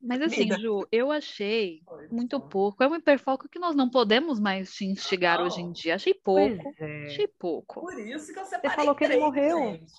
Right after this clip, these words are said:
Speaker 1: É, esse
Speaker 3: Eu
Speaker 1: hiperfoco
Speaker 3: separei
Speaker 1: não morreu. A gente quer uns que a gente consiga,
Speaker 3: morreu.
Speaker 1: por exemplo, estamos numa discussão.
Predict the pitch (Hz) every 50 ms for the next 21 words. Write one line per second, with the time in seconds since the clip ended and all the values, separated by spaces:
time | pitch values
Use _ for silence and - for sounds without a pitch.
0 | _ _ _ 415 453 508 539 440 - - - - 440 403 480 440 - 226 - 440
1 | 480 466 277 247 208 190 180 185 185 196 247 269 - - - 339 302 302 339 -
2 | - 349 330 320 330 - - 311 320 294 277 - - - - 311 311 247 233 220
3 | 233 233 247 240 233 226 226 220 208 202 196 - 196 190 - - - - 311 339
4 | 311 330 330 311 302 - - - 277 - - - 233 202 185 175